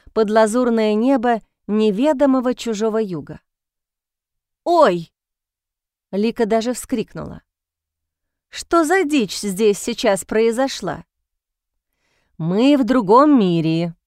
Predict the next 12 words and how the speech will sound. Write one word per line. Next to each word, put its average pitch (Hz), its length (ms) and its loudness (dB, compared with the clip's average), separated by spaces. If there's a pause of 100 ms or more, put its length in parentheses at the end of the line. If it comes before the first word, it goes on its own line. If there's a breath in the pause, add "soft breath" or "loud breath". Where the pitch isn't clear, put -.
(120)
я 196 200 2
же 262 120 0
говорила». 247 600 0 (920)
В 175 60 -4
очередной 190 540 0
раз 240 260 0
произнесла 196 600 -4
подруга. 170 460 -8 (460)
«Не 247 180 0
бойся 160 360 -4
только, 156 320 -6
ладно?» 185 520 0